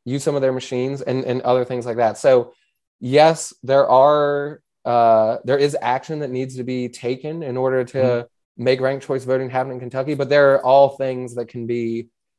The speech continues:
Speaker 1: uh, like, taken care of if, if election administrators and elected officials, you know, like, have the will to, uh, bring ranked choice voting to Kentucky.
Speaker 2: So if somebody wants to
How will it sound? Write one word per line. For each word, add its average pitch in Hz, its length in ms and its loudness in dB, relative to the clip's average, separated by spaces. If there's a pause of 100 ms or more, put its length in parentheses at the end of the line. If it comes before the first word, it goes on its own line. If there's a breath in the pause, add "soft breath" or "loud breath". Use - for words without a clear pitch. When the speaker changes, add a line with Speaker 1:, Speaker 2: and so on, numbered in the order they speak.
Speaker 1:
uh, 123 120 2
like, 123 160 0
taken 131 320 -6
care 127 320 -2
of 110 100 -4
if, 110 240 -8 (460)
if 123 280 0 (200)
election 135 560 -2 (100)
administrators 127 880 -4
and 113 460 -6
elected 123 320 -2
officials, 117 640 -4 (500)
you 120 60 -6
know, 120 80 2
like, 117 140 0
have 120 420 0
the 117 240 2
will 113 720 0 (140)
to, 107 420 -6 (160)
uh, 104 400 -6 (580)
bring 123 320 -2
ranked 113 220 -4
choice 113 160 -6
voting 110 260 -4
to 104 80 -12
Kentucky. - 560 -16 (640)
Speaker 2:
So 160 140 2
if 156 80 0
somebody 226 320 4
wants 165 380 2
to 135 500 -2